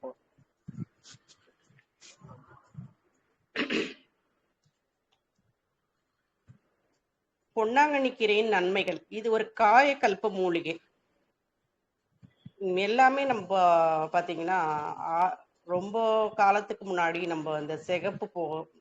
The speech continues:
தண்டுல இருக்கிற கீரைங்களை வந்து நான் நிறைய எங்க வீட்டுல சமைச்சு நான் பார்த்திருக்கேன். But இப்ப அது நிறைய கிடைக்க மாட்டேங்குது. அது வேற மாதிரி சீமை அகத்தி மாதிரி அது கிடைக்குது. அது, ஆ, இந்த மாதிரி ஒரு கீரைகளுடைய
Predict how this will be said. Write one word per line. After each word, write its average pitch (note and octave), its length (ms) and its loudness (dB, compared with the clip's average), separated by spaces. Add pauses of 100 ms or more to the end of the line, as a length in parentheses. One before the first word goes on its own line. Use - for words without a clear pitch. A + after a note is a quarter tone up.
(160)
தண்டுல F3+ 440 2
இருக்கிற D#3 520 -2
கீரைங்களை E3 460 -4
வந்து D3+ 560 -8
நான் D3+ 360 -4
நிறைய D3+ 340 -6
எங்க D3+ 240 -8
வீட்டுல D#3+ 280 -10
சமைச்சு D3 340 -8
நான் D3+ 200 -8
பார்த்திருக்கேன். D3+ 500 -6
But C#3 360 -8 (520)
இப்ப D#3 240 -6
அது D3 140 -2
நிறைய D#3 340 -2
கிடைக்க F#3 340 -2
மாட்டேங்குது. D#3 520 -6
அது D#3 220 -6
வேற D#3+ 280 -2
மாதிரி E3+ 240 -4
சீமை G3+ 420 -4
அகத்தி D#3+ 300 -6
மாதிரி D#3+ 260 -4
அது D#3 120 -6
கிடைக்குது. D#3 400 -8
அது, C#3 220 -10 (1080)
ஆ, E3+ 260 4
இந்த F3+ 360 0
மாதிரி A#3+ 300 -2
ஒரு G3 240 -2 (480)
கீரைகளுடைய E3+ 760 -2